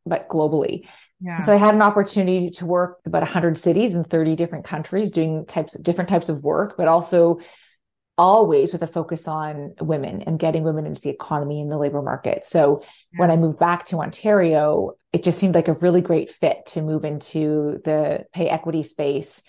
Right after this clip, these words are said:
Speaker 1: and look more deeply at the issues or challenges women face in the labor market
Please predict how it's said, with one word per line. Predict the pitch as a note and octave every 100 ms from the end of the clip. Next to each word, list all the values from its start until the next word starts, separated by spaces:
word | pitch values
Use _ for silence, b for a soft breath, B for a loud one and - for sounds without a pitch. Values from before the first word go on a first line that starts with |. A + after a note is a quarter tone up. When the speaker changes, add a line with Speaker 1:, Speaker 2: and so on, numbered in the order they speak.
| -
Speaker 1:
and | E3+
look | E3+ E3+
more | F3 E3+
deeply | F3+ G#3 G#3 E3+ E3 D#3+
at | - D#3
the | D#3+ D3
issues | D3+ D#3+ D#3 D#3 C#3 - _ _
or | -
challenges | D#3 - E3 E3 D#3 D#3 C#3+
women | D3+ D#3 D3+
face | - C#3+ D3+
in | D#3
the | D3+
labor | D3+ D3+
market | D3+ C#3+ C#3+ C3+ -